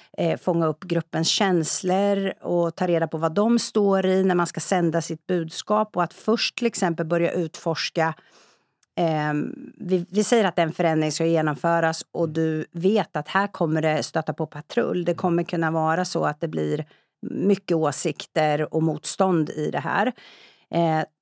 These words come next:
det, då, då anser vi inom M I till exempel att motstånd, då lägger man det ju hos de andra. Men vi säger att ett motstånd egentligen handlar om att du har dissonans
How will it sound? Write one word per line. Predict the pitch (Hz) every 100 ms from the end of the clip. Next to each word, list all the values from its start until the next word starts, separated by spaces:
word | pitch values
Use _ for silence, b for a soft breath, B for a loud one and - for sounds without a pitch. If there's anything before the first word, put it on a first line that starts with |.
| _ _ _ _ _ 180
det, | 190 -
då, | 190 185 185
då | 190 196
anser | 220 190 170 170
vi | 165
inom | 160 170
M | 170 160
I | 202
till | 214
exempel | 202 165 156
att | 151
motstånd, | 196 180 - - 247 - 202 202 -
då | 185
lägger | 220 180 170
man | 160 160
det |
ju | 160
hos | 160 -
de | - 180
andra. | 214 196 156 160
Men | 175 165
vi | 180
säger | - 190 170
att | 165 160 -
ett | - 170 -
motstånd | 196 170 - - 240 208
egentligen | 185 226 196 170 160 165
handlar | 160 175 202
om | 170 160
att |
du | 165
har | 160
dissonans | 160 175 - 185 220 196 269 269 -